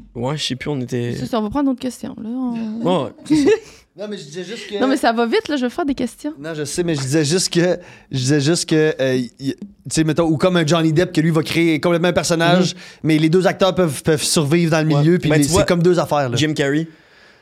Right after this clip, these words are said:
Speaker 3: Ouais.
Speaker 1: il fait des bonhommes, des personnages de fous, tu sais, euh, euh, en tout cas, dans plein
Speaker 3: Ben,
Speaker 1: d'affaires.
Speaker 3: tout ce qu'il a fait, là.
Speaker 1: Exact. Puis aussi, de l'autre bord, dans, euh, Eternal Sunshine of the Spotless Mind,
Speaker 2: Mhm.
Speaker 1: où il est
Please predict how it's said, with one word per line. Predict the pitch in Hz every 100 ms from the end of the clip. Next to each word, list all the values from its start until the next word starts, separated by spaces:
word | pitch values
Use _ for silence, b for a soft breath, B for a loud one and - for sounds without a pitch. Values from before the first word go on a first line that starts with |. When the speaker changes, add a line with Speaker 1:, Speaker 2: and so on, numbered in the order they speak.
| b
Speaker 3:
Ouais. | 139 151 - B B B
Speaker 1:
il | 123
fait | 147
des | 139
bonhommes, | 127 139 139 147
des | 139
personnages | 131 131 135 139 143 127
de |
fous, | 120 - 143
tu | 135
sais, | 143 131 123 123
euh, | - B B B B _ - 113
euh, | 123 113 117 110 117 -
en | 123
tout | -
cas, | -
dans | 120
plein | -
Speaker 3:
Ben, | 135
Speaker 1:
d'affaires. | 135 139
Speaker 3:
tout | 170
ce |
qu'il | 147
a |
fait, | 123 127
là. | 143 143
Speaker 1:
Exact. | - 120 131 190 - b b _
Puis | 151
aussi, | 147 170
de | 139
l'autre | 131
bord, | 131 147
dans, | 151 127 120
euh, | 117 117 117 - - _ -
Eternal | 131 139 135
Sunshine | 135 135 127 139
of | 123
the | 117
Spotless | - - - -
Mind, | 208 -
Speaker 2:
Mhm. | 226 214
Speaker 1:
où | 131 139
il | 123
est | 127